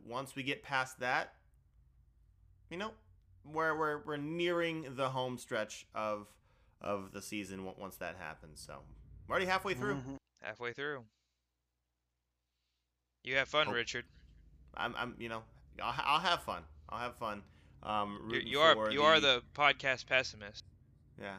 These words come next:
Speaker 1: you know, it's, I, I j-, just, you know, I'm ready for, I, I'm, I'm, got Sekou Doumbouya. I can't be too pessimistic about life in the N B A at the moment.
Speaker 3: That's right. You, you were so excited on draft day. You can't let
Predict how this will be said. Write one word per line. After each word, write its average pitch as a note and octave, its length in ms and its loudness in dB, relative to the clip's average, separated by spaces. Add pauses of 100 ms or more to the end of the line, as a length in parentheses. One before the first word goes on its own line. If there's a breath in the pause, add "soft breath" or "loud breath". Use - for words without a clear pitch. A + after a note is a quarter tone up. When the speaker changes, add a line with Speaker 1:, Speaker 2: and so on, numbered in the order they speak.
(140)
Speaker 1:
you G2+ 100 -10
know, F#2+ 220 -8 (100)
it's, G2+ 340 -16 (320 soft breath)
I, - 80 0
I - 140 -4 (120)
j-, C3 160 -10
just, D3+ 300 -8
you F#3 100 -4
know, F#3 180 0 (580)
I'm F#3 200 4
ready F#3 200 6
for, E3+ 360 4
I, D3+ 140 4
I'm, D3+ 200 2
I'm, C3+ 300 -2 (220)
got D3+ 220 2
Sekou D#3+ 260 -4
Doumbouya. C#3+ 420 2
I C3+ 80 4
can't C3+ 300 -2
be C3+ 120 0
too C#3 340 -2
pessimistic B2 720 -2
about A2 460 2
life G#2 400 0
in G#2 120 -8
the G2 140 -4
N G2 120 -6
B F#2+ 160 -2
A F2+ 160 0
at E2+ 120 -10
the F#2+ 60 -12
moment. E2+ 340 -10 (300)
Speaker 3:
That's - 180 -12
right. D3+ 300 -2
You, C3 120 -6
you D#3+ 120 0
were E3 80 2
so F3+ 240 4
excited D#3+ 400 2
on C#3+ 120 -2
draft B2+ 340 2
day. G#2+ 60 0
You G2+ 140 -4
can't C#3+ 280 -2
let C#3 200 2